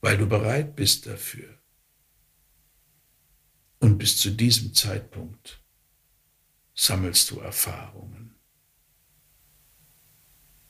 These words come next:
Und wenn du das tust, dann geschieht Folgendes. Der Zug, dein Zug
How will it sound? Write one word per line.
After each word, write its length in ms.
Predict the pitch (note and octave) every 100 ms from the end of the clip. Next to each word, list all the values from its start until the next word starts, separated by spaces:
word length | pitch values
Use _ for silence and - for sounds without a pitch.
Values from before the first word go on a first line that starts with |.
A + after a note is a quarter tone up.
| _ _ _ _ _ _ _ _ _ _ _ _ _ _
Und 180 | - G2+
wenn 180 | A#2+ A#2+
du 100 | G#2+
das 340 | G2 G2 -
tust, 640 | - C3 C#3+ - - - _ _ _ _ _ _ _ _ _ _ _ _ _ _ _ _ _ _ _ _ _ _ _ _ _ _
dann 220 | - G2
geschieht 380 | F#2 - - -
Folgendes. 960 | - - G#2 A#2+ G#2+ A2+ A2 - - _ _ _ _ _ _ _ _ _ _ _ _ _ _ _ _ _ _ _ _ _ _ _ _ _ _ _
Der 280 | C#3+ C3+ -
Zug, 500 | - - B2+ - - _ _ _ _ _ _ _ _ _ -
dein 400 | - A#2 C#3+ D3
Zug 500 | C#3+ - G2+ - _